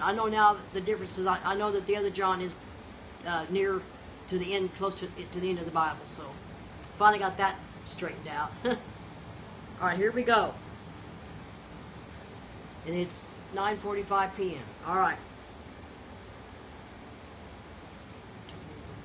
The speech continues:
Some of these others are good too. All right, I'm, I'm gonna go ahead, I'm gonna go ahead with se-, with seventeen.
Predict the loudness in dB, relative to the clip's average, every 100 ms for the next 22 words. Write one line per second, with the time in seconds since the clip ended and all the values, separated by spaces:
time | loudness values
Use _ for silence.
0 | -10 -10 -12 -12 -14 -12 -12 -12 -12 -12
1 | -2 2 4 4 4 2 0 -4 -4 -2
2 | -2 -2 -2 -4 -8 -12 -12 -12 -12 -12
3 | -12 -12 -12 -12 -12 -12 -12 -12 -12 -12
4 | -12 -12 -12 -12 -12 -12 -14 -12 -12 -12
5 | -12 -12 -12 -14 -14 -12 -12 -12 -12 -14
6 | -14 -14 -14 -14 -2 2 4 4 2 2
7 | 2 2 2 -2 -2 -2 0 0 0 -2
8 | -4 -4 -6 -6 -6 -2 -2 -4 -6 -6